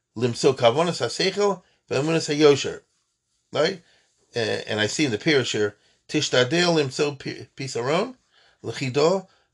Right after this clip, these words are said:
ba'ofen hamatim el haseichel hayosher, v'yosher emunah."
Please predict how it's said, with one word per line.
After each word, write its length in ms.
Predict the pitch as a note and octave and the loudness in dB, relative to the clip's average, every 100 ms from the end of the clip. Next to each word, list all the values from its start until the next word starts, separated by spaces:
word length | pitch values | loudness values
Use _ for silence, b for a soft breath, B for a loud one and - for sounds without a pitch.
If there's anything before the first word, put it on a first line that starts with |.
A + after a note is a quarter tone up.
| - | -8
ba'ofen 480 | - F#3 G3+ D#3 | 2 4 4 0
hamatim 560 | C3 B2+ B2 B2 F#3+ F3 | -2 -2 -2 -2 -4 -2
el 80 | B2+ | -2
haseichel 580 | A#2 - E3+ D#3 A#2+ A2+ | -2 -4 -4 -2 0 2
hayosher, 520 | A#2 E3 F#3+ G3+ G#3+ b b b - | 0 0 0 0 -2 b b b -6
v'yosher 520 | A#2+ C#3+ D3+ C#3+ C3 | 0 2 2 2 2
emunah." 340 | C#3+ A2+ D#2 | 2 0 -4